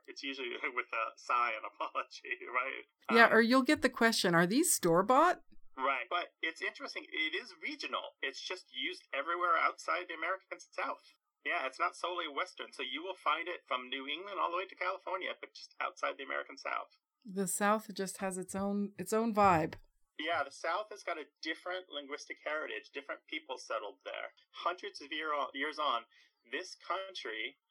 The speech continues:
Speaker 1: its language still shows strong heritage for the migration patterns that were set down in the sixteen hundreds and the seventeen hundreds and the eighteen hundreds. And even though we are a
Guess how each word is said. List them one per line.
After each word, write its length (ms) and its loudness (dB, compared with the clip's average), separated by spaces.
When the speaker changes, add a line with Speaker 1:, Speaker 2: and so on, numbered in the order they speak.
Speaker 1:
its 240 -10
language 720 -6
still 560 -8
shows 480 -6
strong 640 -4
heritage 560 -2
for 100 -6
the 140 -6
migration 800 -8
patterns 560 -4
that 100 -10
were 140 -8
set 400 -6
down 400 -2
in 80 -12
the 80 -8
sixteen 500 -12
hundreds 320 -8
and 140 -12
the 80 -18
seventeen 420 -8
hundreds 300 -8
and 100 -14
the 160 -20
eighteen 320 -12
hundreds. 480 -10
And 200 -4
even 280 -6
though 160 -4
we 160 -2
are 160 2
a 80 -8